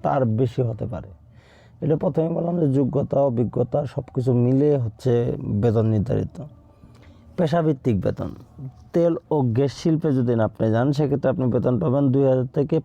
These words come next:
পাঁচ হাজার মানতর বেশিও হতে পারে সর্বোচ্চ। তথ্য প্রযুক্তি খাতের জন্য আপনি যান, পনেরোশো থেকে তিন হাজার মানত হতে পারে। শিক্ষক বা শিক্ষাবিদ যদি যান, পাঁচশো থেকে এক হাজার মানতের মধ্যে হতে পারে।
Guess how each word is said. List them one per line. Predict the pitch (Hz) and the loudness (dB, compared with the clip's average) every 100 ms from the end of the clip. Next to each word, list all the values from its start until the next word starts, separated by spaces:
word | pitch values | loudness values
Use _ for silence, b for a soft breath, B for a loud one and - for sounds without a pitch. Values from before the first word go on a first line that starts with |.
| - | -2
পাঁচ | 160 160 - | -2 0 0
হাজার | 131 127 | 0 2
মানতর | 123 120 120 113 127 127 | 2 2 0 0 0 0
বেশিও | 117 110 131 110 131 123 | 0 0 0 2 2 2
হতে | 107 - | 0 -4
পারে | 127 135 110 - B B B B B - | -8 -8 -10 -16 B B B B B -20
সর্বোচ্চ। | - 131 135 135 127 - 101 92 - - - _ B B B B B - | -4 0 2 0 -2 -4 -6 -6 -12 -20 -20 _ B B B B B -6
তথ্য | 165 156 180 | -4 -2 0
প্রযুক্তি | 175 170 160 180 | 2 0 0 -2
খাতের | 160 151 156 | -2 0 0
জন্য | 156 151 | 0 0
আপনি | - 143 | 0 0
যান, | 135 151 | 0 0
পনেরোশো | 147 165 165 147 135 | 0 0 0 0 0
থেকে | 151 165 | 0 0
তিন | 160 170 | 0 0
হাজার | 147 127 120 | 2 2 2
মানত | 120 117 117 117 | 2 2 0 0
হতে | 110 | 0
পারে। | 113 123 160 - - - - B B B B B B B | 0 0 -2 -8 -20 -20 -20 B B B B B B B
শিক্ষক | - 180 180 - 165 | -6 -2 -2 -2 -2
বা | 151 165 | 0 -2
শিক্ষাবিদ | - 151 165 151 160 | -2 -2 0 0 0
যদি | 165 139 143 | 0 0 2
যান, | 139 143 | 2 0
পাঁচশো | 151 170 165 - 156 | 0 -2 -2 -2 -2
থেকে | 147 156 160 | 0 0 0
এক | 156 143 | 0 0
হাজার | 139 131 | 2 2
মানতের | 135 135 127 123 | 2 0 0 2
মধ্যে | 123 117 110 | 2 2 2
হতে | 127 120 - | 2 0 0
পারে। | 131 135 | 0 0